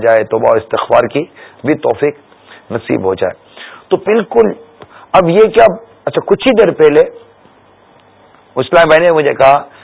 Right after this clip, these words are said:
کہ آپ کو یاد ہے، اب وہ اسلام بھائی مجھے کہہ رہے ہیں، وہ ساؤتھ افریقہ کے اسلام بھائی میرے ساتھ تھے، وہ کہہ رہا آپ کو یاد ہے کہ ابھی آپ نے، نہیں وہ لندن کے اسلام بھائی تھے میرے ساتھ، تو لندن کے اسلام بھائی کہنے لگے کہ آپ کو یاد ہے کہ جہاز میں آنے سے پہلے آپ نے مجھ سے پاسپورٹ مانگا تھا، میرا پاسپورٹ ان کے پاس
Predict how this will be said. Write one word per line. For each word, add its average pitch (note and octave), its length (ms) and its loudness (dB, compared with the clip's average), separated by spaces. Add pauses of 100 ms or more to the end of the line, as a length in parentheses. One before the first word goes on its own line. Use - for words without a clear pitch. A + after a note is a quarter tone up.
(180)
کہ C#3+ 100 -2 (260)
آپ - 180 0
کو D#3+ 100 0
یاد D3+ 260 4
ہے، G3 40 -2
اب D3+ 400 -2
وہ D#3+ 60 2
اسلام E3 280 0
بھائی D#3+ 120 2
مجھے C#3 200 0
کہہ A#2 100 -4
رہے A#2 120 -2
ہیں، B2 40 -2
وہ B2+ 120 -8
ساؤتھ C#3 220 2
افریقہ D3 260 0
کے C#3+ 80 0
اسلام C#3 200 -2
بھائی C3 140 0
میرے A#2+ 140 -2
ساتھ A2 180 -4
تھے، B2 100 -2 (500)
وہ C3+ 60 0
کہہ D#3+ 160 2
رہا E3+ 60 6
آپ E3 80 2
کو E3+ 80 0
یاد D#3 260 2
ہے F#3 80 0
کہ E3 60 0
ابھی D#3 220 0
آپ D3 140 0
نے، D3 160 -4 (160)
نہیں E3 200 -2 (160)
وہ B2+ 120 0 (100)
لندن D#3 380 0
کے D3 60 -2
اسلام A2+ 260 -4
بھائی G2 160 -2
تھے F#2+ 140 -4 (260)
میرے A2 220 -2
ساتھ، G2+ 180 -4 (380)
تو A#2 80 -4
لندن D#3+ 320 0
کے F3 120 0
اسلام D#3+ 160 -2
بھائی D3+ 120 -2
کہنے D3 200 -2
لگے D3+ 240 -2
کہ C#3+ 100 -2
آپ C#3 140 -2
کو C#3+ 60 0
یاد C#3+ 220 0
ہے E3+ 60 0
کہ D#3 100 0
جہاز C3 300 0
میں C#3 100 0
آنے C3 180 -2
سے C3+ 80 -2
پہلے C3+ 160 2
آپ B2 100 0
نے C3 60 -4
مجھ B2 140 -6
سے A#2+ 80 -6
پاسپورٹ G#2+ 380 -6
مانگا G#2 200 -2
تھا، A2 80 0
میرا E3+ 240 -2
پاسپورٹ D3 340 -2
ان C3+ 60 -6
کے D#3 80 -2
پاس C#3 220 -2